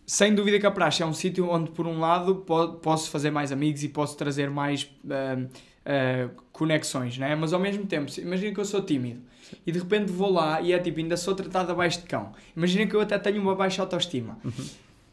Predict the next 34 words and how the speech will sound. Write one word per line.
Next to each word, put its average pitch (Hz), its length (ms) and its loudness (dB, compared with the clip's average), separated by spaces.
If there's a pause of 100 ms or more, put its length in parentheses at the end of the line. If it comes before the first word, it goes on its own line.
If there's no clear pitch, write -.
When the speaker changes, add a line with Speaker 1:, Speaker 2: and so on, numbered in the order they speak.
(280)
Speaker 1:
Tudo 233 260 4
isto, 190 220 2
e 185 40 10
eu, 185 80 10
apesar 190 400 4
de 180 60 2
eu 185 80 4
saber 185 300 2
que 170 80 0
aquilo 175 260 6
de 160 60 2
algum 156 180 4
modo, 139 580 0 (840)
não 156 160 -4
sei 170 140 2
se 180 100 0
lhe 180 80 0
posso 196 200 4
chamar 196 200 0
um 175 140 0
jogo, 156 360 6
mas 147 220 0
que - 100 0
é, 160 180 4
que 156 140 0
é 160 60 4
ali 170 260 4
uma, 147 300 0
uma 143 400 -2
representação 151 680 -2
teatral, 156 440 -2
não 165 120 -2
é? 160 180 -4 (400)
Ahm, 175 640 4